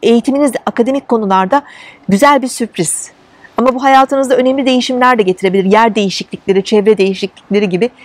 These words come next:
değişiklikler de getirebilir. Ya da güzel bir seyahat fırsatı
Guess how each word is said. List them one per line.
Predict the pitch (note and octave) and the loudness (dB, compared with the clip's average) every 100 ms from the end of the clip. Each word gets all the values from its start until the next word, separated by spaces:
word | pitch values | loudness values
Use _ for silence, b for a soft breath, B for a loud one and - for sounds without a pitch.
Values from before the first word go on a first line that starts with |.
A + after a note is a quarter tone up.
| B B G#3 | B B 2
değişiklikler | G#3+ G3 A3+ - G#3 G3+ G3 | 2 0 -6 -8 0 0 0
de | |
getirebilir. | F3+ E3+ E3 - F#3 - - - B B B | -2 -2 -2 -2 -4 -10 -12 -18 B B B
Ya | |
da | A3 | 0
güzel | F#3+ G#3+ B3+ B3+ | 2 2 2 0
bir | |
seyahat | A#3+ B3 A3+ A#3 A#3 | -2 0 2 2 0
fırsatı | - F#3 F3+ - | -4 -4 -4 -6